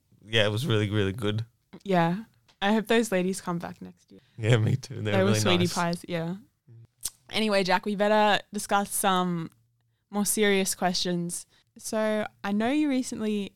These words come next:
Speaker 2: attended the Antioch retreat. How exactly did you wind up there?
Speaker 1: Well, my mum sorta pushed me to go because she knew about it, and I, I'm really glad that she did 'cause it was, it was wonderful. It was really good.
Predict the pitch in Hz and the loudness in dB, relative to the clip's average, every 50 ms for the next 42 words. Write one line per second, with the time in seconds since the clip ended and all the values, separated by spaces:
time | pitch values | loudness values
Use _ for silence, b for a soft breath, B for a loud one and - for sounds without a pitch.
0 | - - 196 - - 208 196 196 190 196 190 190 - - - - - - - 190 | -8 -8 -6 -4 -2 0 0 2 2 0 -2 -4 -4 -6 -4 -4 -2 -2 -2 -2
1 | 185 185 - - 196 180 - 180 185 - - - 175 180 - - _ - - _ | -2 -2 -2 -4 -6 -4 -4 -6 -8 -6 -4 -4 -4 -4 -4 -6 _ -20 -20 _
2 | - - - 220 214 220 220 226 208 208 202 208 - - 202 190 190 190 190 - | -14 -6 -2 0 0 2 2 2 0 0 -2 -2 -2 -4 -2 0 0 0 -2 -4
3 | 190 202 190 185 190 185 185 185 185 185 180 180 175 - 180 170 170 170 190 190 | -4 -6 -4 -4 -4 -2 -2 -2 -2 -2 -4 -4 -6 -6 -6 -6 -4 -4 -6 -8
4 | - _ _ _ _ _ _ _ - - 131 120 117 117 113 113 120 - - _ | -12 _ _ _ _ _ _ _ -10 -2 0 2 4 4 2 0 -2 -6 -12 _
5 | _ - 123 117 117 117 123 123 123 120 120 123 127 - - _ - - - - | _ -6 -2 0 0 2 2 2 0 0 -2 -4 -6 -8 -12 _ -20 -10 -4 -2
6 | 117 107 107 107 107 - - _ _ _ _ _ _ _ _ _ _ - _ - | 0 0 0 0 -2 -4 -8 _ _ _ _ _ _ _ _ _ _ -18 _ -8
7 | 127 117 - - 120 117 110 110 107 117 113 120 113 117 110 - 113 - - 113 | -8 -6 -4 -2 -2 0 0 0 0 0 0 0 -2 -4 -6 -6 -6 -6 -4 -4
8 | 110 113 117 113 107 113 110 113 117 120 120 b b b b b b b b 113 | -2 -2 -2 -2 0 0 0 0 0 -2 -4 b b b b b b b b -6
9 | 107 104 104 104 101 113 113 117 120 117 113 107 - 110 110 110 113 110 107 - | -4 -2 -2 -2 0 0 2 2 4 2 2 2 2 2 2 2 2 0 -2 -6
10 | - 113 117 120 123 131 123 120 113 104 104 101 101 95 95 - - - - 127 | -6 -4 -2 -2 -2 -2 -2 -4 -6 -6 -6 -6 -8 -8 -10 -12 -14 -8 -6 -4
11 | 113 107 - 120 110 110 110 107 - 110 104 113 117 - 113 110 110 120 101 101 | -4 -2 -2 -2 0 0 -2 -4 -6 -8 -10 -10 -10 -10 -10 -10 -8 -6 -6 -6
12 | 98 - 110 104 113 | -6 -8 -8 -10 -10